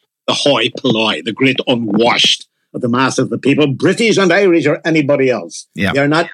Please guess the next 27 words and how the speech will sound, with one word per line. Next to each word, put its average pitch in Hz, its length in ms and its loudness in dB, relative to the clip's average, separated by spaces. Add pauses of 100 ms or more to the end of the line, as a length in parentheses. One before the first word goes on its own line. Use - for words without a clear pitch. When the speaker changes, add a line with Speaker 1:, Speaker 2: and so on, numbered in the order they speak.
Speaker 1:
answerable 104 580 -4
because 120 380 -2
they're 151 220 2
of 135 100 0
a 135 60 -2
different 131 580 -4
class, 117 300 -2 (220)
immune 135 760 0 (320)
to 127 100 0
the 123 160 2
rules, 135 360 2
the 123 100 -2
regulations, 135 880 0
or 113 80 -6
the 104 180 -8
conventional 131 640 -2
expectations 131 960 -4 (180)
of 127 160 -2
citizens. 98 600 -6 (380)
People 208 280 0
like 185 180 2
Johnson, 120 460 -4
he's 120 120 -8
by 156 140 2
no 165 220 4
means 147 300 0
alone, 113 380 0